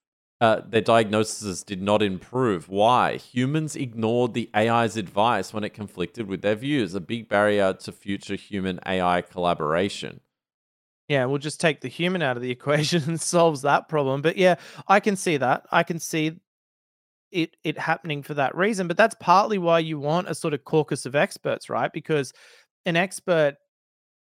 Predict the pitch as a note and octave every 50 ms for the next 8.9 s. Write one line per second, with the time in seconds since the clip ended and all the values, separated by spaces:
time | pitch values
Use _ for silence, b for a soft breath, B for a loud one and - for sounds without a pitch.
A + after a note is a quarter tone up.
0 | _ _ _ _ _ - F3+ E3+ F3 E3 D#3+ D3+ D#3 - - F3 F3+ F#3 F#3 D#3+
1 | C#3 D#3+ D3+ D#3+ D#3+ D#3 C#3+ C3+ C3 C3 - _ _ _ _ - - D#3+ D#3 F#3
2 | F3 D#3 C#3 - - - G3+ G3 E3 C3+ C#3 D3+ D3+ - E3+ F3 G3+ A3 A#3 -
3 | - - F3 E3 D#3+ D#3+ D3+ C#3+ C#3+ C#3 D3+ C#3 C#3+ C#3 C#3 B2+ B2 B2+ C#3 E3
4 | D#3+ C#3+ C3 - - - - - - D3 D3 C#3+ C#3 - - E3+ D#3+ D3 C3+ C3+
5 | B2+ - D#3+ - - D3 C#3 C3+ C3 C3+ C3 B2 C3 C3 B2+ - - - B2 A#2+
6 | - - F#3+ F#3 D#3 C3 B2+ D3 D3 C#3+ B B B B B B B - G3+ A3+
7 | - A3+ F#3 E3+ F#3 F3+ F3 E3 C#3+ - B2+ D#3+ - - E3 D3 C3+ C3+ C3+ C#3
8 | C#3+ C#3 C3+ B2+ C3+ C3+ B2+ B2+ - - D3+ D3+ D#3 C#3+ B2 - -